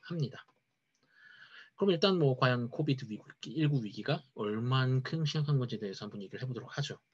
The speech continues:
지금 보시는 것은 이천십팔 년에 미국의 한 조사기관이 평균적인 미국의 뮤지션들이 과연 어느, 어떤 수입원을 해서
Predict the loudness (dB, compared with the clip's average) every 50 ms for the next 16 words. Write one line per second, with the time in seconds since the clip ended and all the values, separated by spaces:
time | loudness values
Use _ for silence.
0 | _ _ -16 -16 -16 -16 -20 -20 -20 _ _ _ _ _ _ _ _ _ -20 -20
1 | -20 -20 -20 -20 -20 _ _ 2 2 4 6 6 6 8 8 8 6 6 6 6
2 | 4 4 4 2 0 2 0 0 0 0 -2 -2 0 2 2 4 4 4 4 2
3 | 0 -2 -4 -6 _ -8 -8 -6 -4 -4 -4 -2 0 2 2 2 2 0 -2 -4
4 | -4 -4 -6 -8 -8 -6 -4 -4 -4 -6 -10 _ _ _ -20 -20 -20 _ -8 -4
5 | -2 -2 0 0 2 4 4 4 6 6 4 4 4 2 0 -2 -2 -4 -6 -6
6 | -4 -4 -2 -2 -4 -4 -4 -4 -4 -4 -4 -4 -4 -6 -6 -4 0 0 0 0
7 | -2 -4 -8 -10 -8 -8 -8 -8 -6 -6 -4 -2 0 0 0 0 0 -2 -4 -6
8 | -6 -4 -2 -2 0 0 -2 -4 -4 0 0 0 0 0 0 0 -2 -2 -4 -2
9 | 0 0 0 0